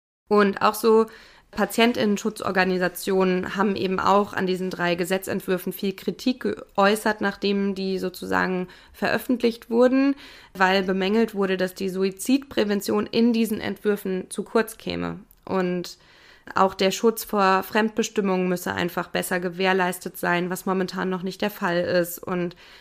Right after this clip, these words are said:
sie fordern auch, dass Suizidbeihilfe gegen Geld komplett verboten werden müsse.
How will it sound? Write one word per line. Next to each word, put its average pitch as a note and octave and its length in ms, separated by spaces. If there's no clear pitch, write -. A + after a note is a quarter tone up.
sie G3+ 160
fordern F#3 380
auch, F#3 300
dass F#3 280
Suizidbeihilfe G3+ 1080
gegen F#3+ 340
Geld F#3+ 440
komplett A3 420
verboten A3 540
werden A3 280
müsse. A#3 440